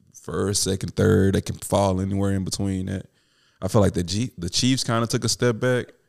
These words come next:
you know, with losing, like, Tyreek Hill and a couple more, and they lost Ty-, uh, Ty-,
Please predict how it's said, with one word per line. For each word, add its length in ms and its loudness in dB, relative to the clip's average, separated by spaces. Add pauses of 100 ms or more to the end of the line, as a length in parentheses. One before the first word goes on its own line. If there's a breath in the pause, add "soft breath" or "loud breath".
(460)
you 100 -14
know, 160 -2
with 160 0
losing, 460 0
like, 180 -4
Tyreek 380 0
Hill 340 0
and 180 -4
a 120 -6
couple 280 0
more, 320 2
and 260 -4
they 100 -2
lost 300 -2
Ty-, 80 -2
uh, 300 -4
Ty-, 260 -8